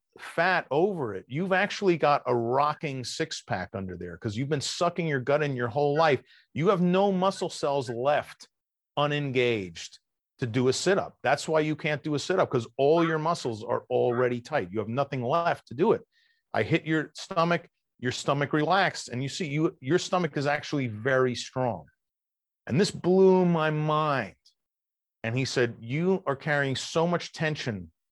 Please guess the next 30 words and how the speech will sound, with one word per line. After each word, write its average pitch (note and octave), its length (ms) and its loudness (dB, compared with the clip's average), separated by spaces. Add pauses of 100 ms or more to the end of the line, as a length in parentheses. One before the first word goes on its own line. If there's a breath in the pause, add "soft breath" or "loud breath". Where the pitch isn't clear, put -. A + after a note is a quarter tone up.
(160)
in B2 160 0
your A#2+ 120 0
body G#2+ 560 0
of G2 260 -6
habituated A#2 800 -2
tension. B2+ 480 -6 (300 soft breath)
You A#2+ 120 -2
perceive D#3+ 560 -2
yourself C3 460 0
as A2 140 -4
weak. B2 340 -4
You're A#2+ 240 0
actually A#2+ 640 -2 (260)
magnitude C3 920 -2
stronger A2 480 -2
than F#2+ 180 -6
you F#2 100 -8
think G2+ 300 -8
you E2 160 -12
are. E2 120 -12
What F#2 180 -6
we B2+ 180 0
need D3 220 -2
to C3 100 -2
do A2+ 240 0 (220 loud breath)
is G#2+ 100 -4
shut - 320 -2
those A#2+ 220 2
commands A2+ 880 -4 (360)
off A#2 440 2